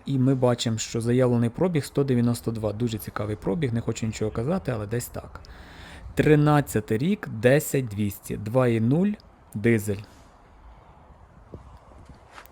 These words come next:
Ось такий літаючий апарат. Ну що, поруч мінівен,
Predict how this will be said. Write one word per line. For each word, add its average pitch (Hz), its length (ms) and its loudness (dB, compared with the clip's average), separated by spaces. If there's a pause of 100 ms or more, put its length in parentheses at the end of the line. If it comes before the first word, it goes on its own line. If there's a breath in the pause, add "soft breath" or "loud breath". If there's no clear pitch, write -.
(160)
Ось 135 120 -4
такий 120 320 -4 (160)
літаючий 127 640 2
апарат. 107 560 -2 (2750 loud breath)
Ну 196 120 12
що, 156 220 10
поруч 202 360 10
мінівен, 185 560 10